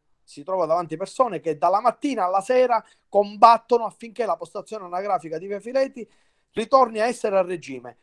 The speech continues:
cosa che non per volere nostro, ma per volere dell'amministrazione non viene effettuato. E sono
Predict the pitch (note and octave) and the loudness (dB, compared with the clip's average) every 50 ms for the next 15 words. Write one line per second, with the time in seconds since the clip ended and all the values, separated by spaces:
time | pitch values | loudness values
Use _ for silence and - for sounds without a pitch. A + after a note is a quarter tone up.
0 | _ - - C4 B3+ A3+ E3 - E3+ D3 - - F3 E3+ E3 G3+ B3+ D4 C#4+ A3 | _ 4 8 10 10 10 8 4 -4 -6 -4 -4 -6 -6 -4 -2 -4 -4 -4 -4
1 | - - F#3+ F3+ D#3 D#3+ F3 E3+ E3 D#3+ D#3+ D#3+ D3+ C#3 B2 - - _ - - | -4 -2 -2 0 0 0 -2 -2 -2 -4 -6 -6 -8 -8 -12 -14 -20 _ -20 -20
2 | A2 - _ _ _ _ _ - C#3+ C#3+ - E3+ D#3+ C#3+ G3 A3+ B3+ B3 A3 F#3+ | -20 -20 _ _ _ _ _ -6 -6 -4 -2 -4 -2 0 0 2 4 2 2 0
3 | F3 F3 F3+ F#3+ A3 A#3+ B3 - - C4+ C4+ B3+ - - D4 C#4+ C4+ A3+ G3+ - | -2 -4 -4 -4 -6 -8 -12 -8 -4 -4 -4 -4 -2 -4 -4 -4 -4 -6 -12 -18
4 | _ _ _ _ _ _ _ _ _ - G#3 G#3+ A3 A3 G#3 G#3+ G#3 G3+ F#3+ F3 | _ _ _ _ _ _ _ _ _ -8 -6 -6 -6 -4 -2 -2 -2 -2 -2 -6
5 | E3+ - _ _ - D3+ - - D#3 C#3+ - D3 C3 G#2+ A2 - _ _ _ _ | -12 -18 _ _ -16 -10 -6 -6 -6 -6 -4 -6 -6 -6 -6 -10 _ _ _ _
6 | _ - _ _ - D#3+ E3 - - - C4 C4 B3 A3 G3+ G#3+ - _ | _ -20 _ _ -4 -2 -2 0 4 4 4 6 4 2 0 0 -4 _